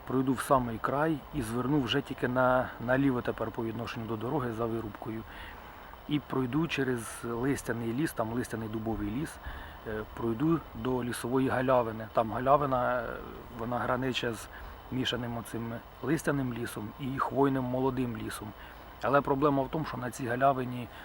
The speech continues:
там постійно висока трава і можливості побачить. Я р-, розраховую там на лисицю, і от може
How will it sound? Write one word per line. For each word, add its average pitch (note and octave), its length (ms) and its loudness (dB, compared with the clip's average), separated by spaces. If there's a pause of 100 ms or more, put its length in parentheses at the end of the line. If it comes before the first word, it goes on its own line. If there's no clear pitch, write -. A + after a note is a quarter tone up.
(200)
там B2+ 160 4
постійно B2 420 -2
висока A#2 420 -2
трава C3 520 0 (140)
і C3+ 60 -6 (360)
можливості A#2+ 600 -2
побачить. A#2+ 480 -2 (460)
Я B2+ 140 4
р-, C3 200 2 (220)
розраховую B2+ 500 2
там B2+ 140 0
на C3 100 0
лисицю, D3 440 0
і A2+ 60 -4
от B2 140 -4
може C3 220 -2